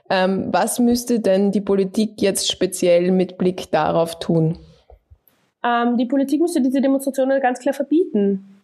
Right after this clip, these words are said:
Speaker 2: Ähm, vor allem aber, also einerseits, weil, <laughs> weil dort, äh, Neonazis laufen und Wiederbetätigung betreiben, aber andererseits auch einfach, weil die Corona-Maßnahmen nicht eingehalten werden und das einfach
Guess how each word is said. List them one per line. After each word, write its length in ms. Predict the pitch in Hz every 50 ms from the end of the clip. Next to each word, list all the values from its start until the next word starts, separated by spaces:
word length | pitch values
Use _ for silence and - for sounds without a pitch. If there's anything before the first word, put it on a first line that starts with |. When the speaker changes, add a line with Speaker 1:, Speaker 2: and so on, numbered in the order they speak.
| _ -
Speaker 2:
Ähm, 720 | 226 226 226 226 220 226 226 220 220 220 226 - - - - _ - -
vor 180 | - 262 - -
allem 320 | 226 233 254 277 277 277
aber, 500 | 269 254 226 254 247 247 247 247 240 - -
also 320 | - 233 247 240 - - - - - _ _ _ _
einerseits, 720 | 220 240 247 285 311 - 294 269 262 262 254 - - 226
weil, 520 | 208 226 226 226 226 226 226 220 220 - -
<laughs> 40 | -
weil 340 | 196 220 208 - 277 254
dort, 280 | 220 247 233 226 214 - - - - - - - _ _ -
äh, 260 | - 226 220 220 214
Neonazis 640 | - 226 220 226 240 247 247 240 233 220 - 247 226 233
laufen 440 | 233 220 220 233 233 - 285 277
und 220 | 254 - 240 240 202
Wiederbetätigung 840 | 233 240 240 214 247 254 247 226 233 247 220 226 240 240 233 220 - - - - _ _
betreiben, 600 | - 254 247 - - 226 220 226 240 247 262 -
aber 180 | - 220 - -
andererseits 420 | 226 240 254 269 254 262 254 247
auch 100 | 262 247
einfach, 280 | - 233 233 269 254 226
weil 100 | 247 233
die 100 | 254 233
Corona-Maßnahmen 720 | - 262 214 233 254 294 302 294 269 262 - 233 226 220
nicht 160 | 220 208 -
eingehalten 600 | 214 202 202 202 214 214 208 202 - 202 220 208
werden 360 | 190 196 196 196 202 220 220 226
und 160 | 220 220 226
das 100 | 208 -
einfach 480 | - 214 214 220 - 220 214 214 -